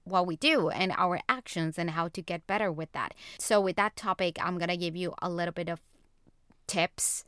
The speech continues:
to overcome that thing of, like, I'm just relying on motivation and not self-discipline. So the first one is to know your strengths,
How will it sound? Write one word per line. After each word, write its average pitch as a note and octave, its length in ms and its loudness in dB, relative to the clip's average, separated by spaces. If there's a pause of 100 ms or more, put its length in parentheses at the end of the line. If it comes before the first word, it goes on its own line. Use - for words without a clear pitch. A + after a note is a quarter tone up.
(120)
to - 200 -6
overcome B3 640 4
that F3 400 2
thing F3+ 360 -4
of, F3 220 0
like, E3 320 -4
I'm E3+ 220 -4
just D#3+ 360 -6
relying F3 460 -2
on E3 180 -2
motivation E3+ 920 -2
and D#3 420 -6
not D#3 340 -4
self-discipline. - 920 -8 (640)
So F#3 200 -2
the E3+ 100 -6
first - 400 -4
one B3 360 0
is F3 320 -2
to F#3 120 -4
know F3 280 2
your F3 300 -2
strengths, - 760 -4